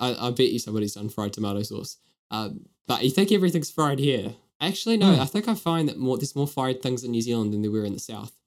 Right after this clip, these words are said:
Speaker 1: That's interesting.
Speaker 2: Fish and the chips, and everything comes with chips because, and that's fried, and that's
Speaker 1: I'm s-,
Speaker 2: Ugh.
Speaker 1: I'm telling you, the only place I've seen fish and chips in the U S A while I was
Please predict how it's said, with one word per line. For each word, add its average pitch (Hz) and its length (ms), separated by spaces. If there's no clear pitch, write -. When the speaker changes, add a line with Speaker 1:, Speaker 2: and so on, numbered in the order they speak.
Speaker 1:
That's 180 140
interesting. 110 440
Speaker 2:
Fish 160 420
and 113 160
the 110 40
chips, - 560
and 107 260
everything 147 440
comes 160 260
with 165 160
chips - 580
because, - 440
and 110 100
that's - 180
fried, 123 360
and - 140
that's - 460
Speaker 1:
I'm 160 180
s-, 147 240
Speaker 2:
Ugh. 143 180
Speaker 1:
I'm 170 140
telling 180 320
you, 131 140
the 131 180
only 165 280
place 156 380
I've 131 140
seen 123 300
fish - 280
and 165 120
chips - 320
in 123 60
the 120 100
U 135 260
S 143 160
A 113 220
while 113 260
I 113 120
was 160 200